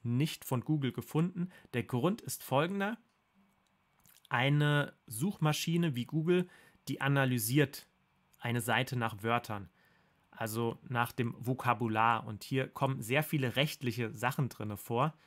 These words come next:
sehr viele rechtliche Begriffe. Und Google würde wahrscheinlich, also künstliche Intelligenz ist das Stichwort, diese Webseite dann irgendwie einordnen im Bereich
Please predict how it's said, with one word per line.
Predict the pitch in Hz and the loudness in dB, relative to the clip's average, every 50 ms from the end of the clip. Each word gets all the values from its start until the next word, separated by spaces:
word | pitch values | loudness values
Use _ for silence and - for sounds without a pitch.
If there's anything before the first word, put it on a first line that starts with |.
| _ - - _ _ _ | _ -20 -20 _ _ _
sehr | - - 117 | -6 -4 -4
viele | 117 - 120 113 110 | -4 -2 -4 -2 0
rechtliche | 113 123 127 - - 127 - 127 | 0 -2 -2 -2 -4 -4 -4 -4
Begriffe. | 101 117 - - - 139 147 - 139 170 175 - - - - - - _ _ _ _ | -6 -6 -8 -2 -2 -2 0 2 0 0 0 -4 -10 -20 -20 -20 -20 _ _ _ _
Und | _ 127 120 123 127 127 - - - | _ 0 0 2 0 0 -4 -8 -4
Google | - 165 180 165 196 180 170 170 - - | 0 0 2 4 4 4 4 2 0 -6
würde | 135 107 117 131 156 170 170 170 165 143 - | -8 -2 0 2 2 4 2 2 0 -2 -4
wahrscheinlich, | - 123 123 120 - - 123 120 139 151 160 156 151 156 160 156 - - - - _ _ _ _ _ _ _ _ _ _ _ _ _ _ _ _ | -4 -4 -2 -2 -2 0 2 2 2 2 2 0 0 0 0 -2 -4 -8 -10 -14 _ _ _ _ _ _ _ _ _ _ _ _ _ _ _ _
also | - 110 107 110 110 | -6 -4 -2 -2 -4
künstliche | 98 - - 143 143 - - 127 - - 120 | -6 -2 0 0 0 2 -2 -4 -6 -6 -4
Intelligenz | 120 123 117 123 104 104 - 120 131 143 - | -4 -4 -4 -4 -6 0 0 0 0 0 -2
ist | 120 - | -4 -6
das | 117 107 - | -6 -6 -4
Stichwort, | - 143 139 - - 135 139 139 - - - - - - - - - _ _ _ _ _ _ _ _ _ _ _ _ _ _ _ _ _ _ _ _ _ _ _ _ _ _ _ _ _ _ - | -4 -4 -4 -2 0 0 0 0 0 -8 -18 -20 -20 -20 -20 -20 -20 _ _ _ _ _ _ _ _ _ _ _ _ _ _ _ _ _ _ _ _ _ _ _ _ _ _ _ _ _ _ -2
diese | 147 143 143 117 | 0 0 2 2
Webseite | 127 123 - - - 123 120 131 127 135 | 2 2 2 2 4 4 4 4 2 0
dann | 123 127 120 - | -2 -2 -2 -2
irgendwie | - 139 123 135 117 110 | -4 -2 -2 -2 -2 -2
einordnen | - 110 113 120 127 - 131 123 117 - 131 120 127 | 0 0 0 0 0 -2 -2 -2 -2 -2 -4 -6 -6
im | 131 123 110 | -6 -6 -6
Bereich | 117 110 98 110 104 117 123 127 127 - - - - - | -6 -4 -2 0 2 2 2 2 0 -2 -4 -8 -10 -14